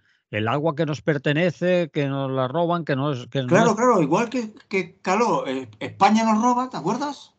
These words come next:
Speaker 1: Sí. Ujú.
Speaker 2: Eh, ahora cala, eh, eh, bueno, pu-, puede calar el gobierno central.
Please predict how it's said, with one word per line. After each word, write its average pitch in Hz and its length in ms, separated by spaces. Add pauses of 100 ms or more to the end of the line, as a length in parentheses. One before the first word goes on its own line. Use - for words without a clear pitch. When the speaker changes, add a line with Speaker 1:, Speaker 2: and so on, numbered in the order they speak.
(160)
Speaker 1:
Sí. 107 280 (380)
Ujú. 98 100 (100)
Speaker 2:
Eh, - 200
ahora 202 260
cala, 247 480
eh, 143 560 (280)
eh, - 180
bueno, 170 340
pu-, 175 240
puede 185 220
calar 254 320
el 165 140
gobierno 214 460
central. 110 540